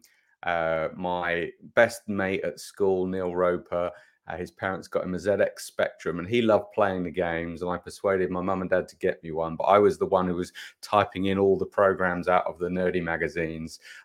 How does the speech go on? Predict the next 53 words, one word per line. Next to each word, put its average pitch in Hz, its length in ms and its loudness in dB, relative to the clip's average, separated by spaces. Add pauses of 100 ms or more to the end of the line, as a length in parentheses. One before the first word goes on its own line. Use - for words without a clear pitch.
and 87 80 -6
I 87 80 2
wanted 87 340 2
to - 100 -6
make 85 240 -4
it - 160 -8
do 85 140 -2
my 82 220 -2
thing. 76 280 -8
I 87 60 -2
mean, 113 180 4
I 113 80 8
enjoyed 107 440 8
the - 60 -6
games, 80 600 2
but 82 100 -6
I, 87 100 2
I 85 220 -4
loved 85 280 0
the 80 60 -20
programming 76 600 -2
side 71 240 -6
of 71 80 -8
it. - 80 -18
So 107 220 2
from 104 320 2
the 101 120 4
age 95 300 4
of, 82 120 -4 (140)
I 80 100 -2
don't 78 160 -6
know, 73 140 -8 (320)
ten 80 280 -8
or 78 100 -6
eleven, 78 560 -2 (200)
maybe 85 380 -4
earlier, 85 320 2
I 85 120 8
was, 80 280 0 (560)
that 95 240 8
was 80 200 -2
my 80 300 0
thing. 73 580 -2
You 73 100 -16
know, 71 100 -12
my, 82 220 -4
my 87 100 -2
brother 123 280 12
was 98 180 4
musical, 95 540 2
I 90 140 8
was 87 220 0
the, 80 100 -8